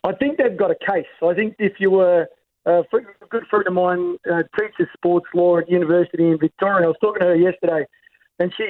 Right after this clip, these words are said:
said, now that you've got a public declaration and an admission from Cricket Australia that they accept responsibility for their part in the, the culture of the team, and they've actually formally said now and,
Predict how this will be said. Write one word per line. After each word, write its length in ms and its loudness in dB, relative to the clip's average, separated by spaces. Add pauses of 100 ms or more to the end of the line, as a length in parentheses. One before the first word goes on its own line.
(140)
said, 260 0 (400)
now 380 0
that 140 -4 (120)
you've 180 -6
got 180 2
a 80 2
public 640 -4
declaration 840 0
and 140 0
an 140 -2
admission 640 -4
from 160 -2
Cricket 360 -2
Australia 680 0 (480)
that 420 -6
they 360 -2
accept 580 -6
responsibility 1040 -4
for 240 2
their 200 2
part 360 -2
in 160 -4
the, 200 0 (340)
the 60 0
culture 420 -4
of 80 -8
the 100 -4 (100)
team, 240 2
and 160 0 (400)
they've 220 -2
actually 400 -2 (140)
formally 500 0 (120)
said 240 -2
now 280 0
and, 180 -4